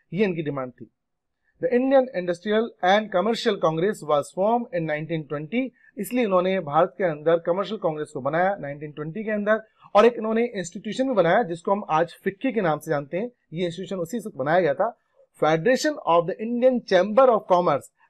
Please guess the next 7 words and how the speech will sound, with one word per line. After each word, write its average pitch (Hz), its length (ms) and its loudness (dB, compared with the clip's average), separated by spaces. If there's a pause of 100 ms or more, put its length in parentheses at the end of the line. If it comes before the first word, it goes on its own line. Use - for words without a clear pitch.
and 202 120 4
Industries 185 520 -2 (640)
was 151 160 2 (180)
formed 240 380 6
in 185 100 0
nineteen 170 460 -2
twenty-seven। 175 580 -2